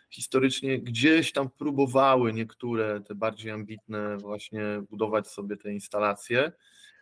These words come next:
E, natomiast, no, to tutaj będzie dużym bodźcem. Ja z tego, co wiem, to około tam miesiąc temu były jakieś informacje na rynku, e, że, że chyba już tych wniosków, e,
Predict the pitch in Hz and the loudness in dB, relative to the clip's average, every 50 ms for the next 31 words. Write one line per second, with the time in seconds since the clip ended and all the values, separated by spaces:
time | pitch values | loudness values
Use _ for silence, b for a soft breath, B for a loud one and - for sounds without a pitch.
0 | b b _ _ _ - 113 113 117 120 127 147 - - 156 156 160 160 156 - | b b _ _ _ -10 -8 -6 -6 -6 -6 -8 -8 -8 -8 -4 -4 -6 -6 -6
1 | - 160 156 160 - 156 151 151 151 151 151 147 147 _ _ _ 170 - 143 143 | -8 -10 -10 -6 -2 0 0 2 2 0 -2 -4 -6 _ _ _ -14 -8 -8 -6
2 | 135 139 135 - 139 135 135 139 135 135 135 139 139 143 143 135 143 139 - - | -6 -6 -8 -10 -10 -6 -6 -6 -6 -4 -6 -8 -6 -6 0 2 2 2 2 0
3 | - 107 127 156 156 - - 180 180 - - 160 147 151 160 160 160 151 - 147 | -2 0 0 0 2 2 0 0 0 -2 -2 -6 -2 2 2 2 2 2 0 -2
4 | 135 131 131 - 135 131 - 127 123 127 123 120 123 123 127 127 - 127 123 117 | -2 -2 -2 -2 -4 -2 -2 -4 -6 -6 -6 -6 -6 -6 -6 -8 -6 -8 -8 -8
5 | - - 127 127 127 123 123 120 117 - B B B B B B B B B - | -2 2 2 2 4 2 0 -2 -2 -6 B B B B B B B B B 2
6 | 117 139 143 139 131 127 127 - 113 - - 117 - - 113 117 117 120 - - | 4 6 6 6 6 4 2 -2 -10 -8 -8 -10 -8 -6 -4 -2 -2 -2 -2 -4
7 | 120 117 113 113 113 117 120 113 _ - 117 117 113 113 113 - B B B B | -6 -2 -2 0 0 0 -2 -4 _ -4 -2 -2 0 -2 -4 -6 B B B B
8 | B B B B B - 107 107 110 110 110 107 110 110 110 107 107 - - 107 | B B B B B -4 -2 0 0 2 0 0 0 -2 -2 -4 -6 -10 -10 -10
9 | 107 110 117 113 - - - - 117 113 - 113 113 117 110 113 113 110 - - | -6 -4 -4 -4 -4 -6 -6 -6 -8 -8 -8 -4 -2 0 0 0 -2 -4 -6 -10
10 | - - - _ - 117 117 - 113 110 - 113 117 127 131 131 - - - 120 | -12 -14 -20 _ -14 -14 -14 -14 -14 -10 -4 0 2 2 2 2 0 -8 -10 -12
11 | - - - - - - 117 117 113 113 113 113 113 113 113 110 | -12 -12 -14 -14 -10 -4 0 2 2 4 4 4 2 2 2 0